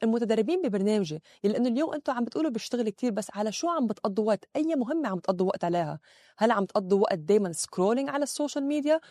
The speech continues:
ولا عم تقضوا وقت تشتغلوا على المنتج التدريبي؟ ولا على الحملة التسويقية؟ صحيح عم تشتغلوا ساعات طويلة وعم تتعبوا، ولكن شو المهمة وشو هدف هيدي المهمة؟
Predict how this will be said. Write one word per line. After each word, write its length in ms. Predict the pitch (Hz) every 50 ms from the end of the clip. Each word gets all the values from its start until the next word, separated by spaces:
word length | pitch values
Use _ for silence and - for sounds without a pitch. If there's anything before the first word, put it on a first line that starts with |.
| - _ _
ولا 180 | - 190 202 202
عم 120 | 196 196
تقضوا 360 | 185 - - 196 185 202 190
وقت 200 | 196 214 - -
تشتغلوا 380 | - - - - 208 214 196 190
على 260 | 160 170 175 170 156 - _ _ -
المنتج 300 | 160 160 190 240 247 294
التدريبي؟ 580 | 294 277 - 294 226 254 269 285 285 302 311 294 -
ولا 180 | 180 180 190
على 80 | 175 165
الحملة 260 | 160 - - 240 285
التسويقية؟ 680 | 285 - 269 - - - 240 - 254 269 285 311 339 - _ _ _ _ _ _ _ _ -
صحيح 300 | - - 233 285 302 277
عم 120 | - 233
تشتغلوا 420 | 196 - 214 - - 262 254 254 220
ساعات 300 | - - - 196 220 -
طويلة 300 | - 208 202 - 220 -
وعم 120 | - 196 190
تتعبوا، 420 | - 247 - 214 196 180 196 190
ولكن 280 | 208 214 226 220 - 240
شو 200 | - - - 349
المهمة 640 | 403 427 392 311 240 185 214 262 294 302 311 349 339
وشو 280 | 240 185 180 - 233
هدف 260 | 220 240 240 220 -
هيدي 120 | 196 196 190
المهمة؟ 400 | 180 175 170 156 156 143 143